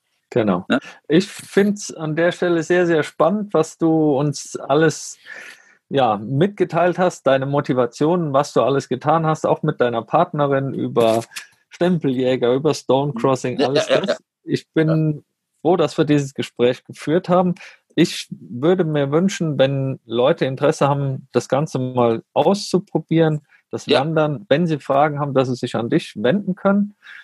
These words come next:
Speaker 2: Kein
Speaker 1: Und,
Speaker 2: Thema.
Speaker 1: ähm, dass wir das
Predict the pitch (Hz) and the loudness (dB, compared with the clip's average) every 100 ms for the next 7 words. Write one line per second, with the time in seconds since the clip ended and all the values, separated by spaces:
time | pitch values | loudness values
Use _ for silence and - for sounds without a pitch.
0 | - _ _ 131 143 139 - 135 - 131 | -20 _ _ 0 2 2 0 -4 -6 0
1 | 135 135 131 - - - - 120 131 120 | 0 0 -4 -6 -20 -20 -4 -2 2 2
2 | 127 - | 0 -4